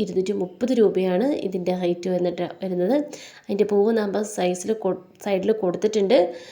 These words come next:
അപ്പോൾ അടുത്തത് ഈ ഒരു ആമ്പലാണ് കേട്ടോ. ഇത് ഇരുന്നൂറ് രൂപയാണ് നമുക്ക് പ്ലാന്റിൻ്റെ റേറ്റ് വരുന്നത്. എന്താ ഒരു കളർ അല്ലേ? ഇരുന്നൂറ് രൂപയാണ് കേട്ടോ നമുക്ക് പ്ലാന്റിൻ്റെ റേറ്റ് വരുന്നത്.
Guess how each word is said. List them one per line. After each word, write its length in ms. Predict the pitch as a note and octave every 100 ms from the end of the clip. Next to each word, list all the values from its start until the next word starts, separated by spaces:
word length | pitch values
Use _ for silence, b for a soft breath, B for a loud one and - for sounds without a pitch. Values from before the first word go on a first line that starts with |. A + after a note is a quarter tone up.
| B B -
അപ്പോൾ 160 | G#3 A#3
അടുത്തത് 260 | G#3+ G#3 A#3 G#3+
ഈ 20 | A3
ഒരു 140 | G#3+ A3 D4+ - - - F3+
ആമ്പലാണ് 500 | F3 F#3 G#3+ G#3 F#3 F#3
കേട്ടോ. 140 | A3 G3+
ഇത് 100 | G3+
ഇരുന്നൂറ് 340 | F#3+ F#3 G3 A#3+
രൂപയാണ് 400 | A3+ F#3+ G3+ F#3+ G3
നമുക്ക് 320 | F#3 F3+ B3+ D4 D4+ - -
പ്ലാന്റിൻ്റെ 460 | F3 F3 E3+ F3+ F#3
റേറ്റ് 380 | F3+ E3+ - C4 C#4+ F#3
വരുന്നത്. 280 | F3 G3+ G3+ F3
എന്താ 220 | F3+ G3+ A3+
ഒരു 100 | G#3+ -
കളർ 220 | F3 F3 F3
അല്ലേ? 180 | G3+ G3 - B B B B B G#3
ഇരുന്നൂറ് 320 | G3+ G#3+ A3 A3
രൂപയാണ് 340 | F#3 G3+ F3+ F3
കേട്ടോ 160 | G3 G3
നമുക്ക് 260 | F3+ F3 A3 A3
പ്ലാന്റിൻ്റെ 440 | G3 F3+ E3+ G3 G3
റേറ്റ് 340 | F#3 F3+ A#3 B3 B3+ G3
വരുന്നത്. 420 | F#3+ F3 F3+ F3+